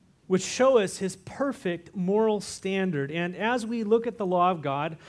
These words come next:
we see how perfect and holy he is. And by the way, when I look at it, I realize how unperfect and how unholy I am. And that is the purpose of the law, not that we obey it to attain some kind of standard of righteousness. It is a mirror to our soul.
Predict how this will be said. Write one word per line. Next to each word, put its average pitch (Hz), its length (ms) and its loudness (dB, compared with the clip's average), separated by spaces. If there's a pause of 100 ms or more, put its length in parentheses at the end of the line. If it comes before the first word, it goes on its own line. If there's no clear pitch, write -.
(160)
we 170 100 -6
see 196 640 -6
how 185 180 -2
perfect 226 640 -4
and 180 120 -4
holy 214 340 -2
he 202 260 -6
is. 160 300 -2
And 160 180 -6
by 175 180 0
the 208 100 -2
way, 175 140 0
when 160 120 -4
I 156 80 -4
look 165 180 -6
at 160 80 -2
it, 151 100 -2
I 147 60 -2
realize 143 480 -6
how 131 320 -10 (360)
unperfect 143 580 -8
and 131 180 -12
how 139 180 -8
unholy 139 580 -8 (540)
I 151 160 -2
am. 143 240 -4
And 139 100 -6
that 165 120 -2
is 156 100 -6
the 160 80 -10
purpose 185 480 -6
of 139 140 -6
the 143 80 -4
law, 139 260 -2
not 160 280 -6
that 180 120 -14
we 160 160 -2
obey 156 320 -2
it 170 180 -6
to 156 120 -10
attain 165 420 -8
some 160 240 -10
kind 151 240 -10
of 131 60 -14
standard 156 340 -8
of 135 80 -8
righteousness. 147 640 -6 (260)
It 151 120 -6
is 131 100 -4
a 147 60 -2
mirror 147 600 -2 (240)
to 165 160 -2
our 143 120 0
soul. 151 640 0